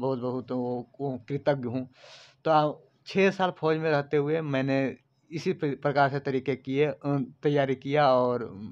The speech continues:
आज मैं विपाड में ऑडिटर के पोस्ट पर हूँ। और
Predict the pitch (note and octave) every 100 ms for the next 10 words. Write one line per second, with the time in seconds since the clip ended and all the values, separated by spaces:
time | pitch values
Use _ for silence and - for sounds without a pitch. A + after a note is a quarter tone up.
0 | - B2+ B2 B2 A#2+ A#2+ A#2 A2+ A2 B2
1 | B2 B2 A#2+ B2 B2 B2+ A2+ A#2+ - -
2 | A2+ A2 G#2+ - G2+ G#2 C3 D#3 D#3 -
3 | - - _ _ - A#2 A2+ A2 -